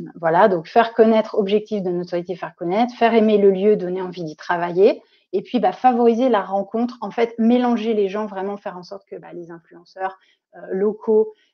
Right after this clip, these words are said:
euh, les, euh, les freelances, les indépendants, toutes ces personnes se rencontrent, en fait, et aient plaisir à venir, euh, bah, dans cet endroit pour se, pour se rencontrer.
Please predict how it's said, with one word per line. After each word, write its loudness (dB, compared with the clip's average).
euh, -2
les, 4
euh, 4
les 4
freelances, -4
les 2
indépendants, -4
toutes -4
ces -2
personnes -2
se -6
rencontrent, -6
en -12
fait, -2
et 2
aient 0
plaisir 0
à -4
venir, -4
euh, -6
bah, -6
dans -8
cet -8
endroit -8
pour -14
se, -12
pour -20
se -10
rencontrer. -12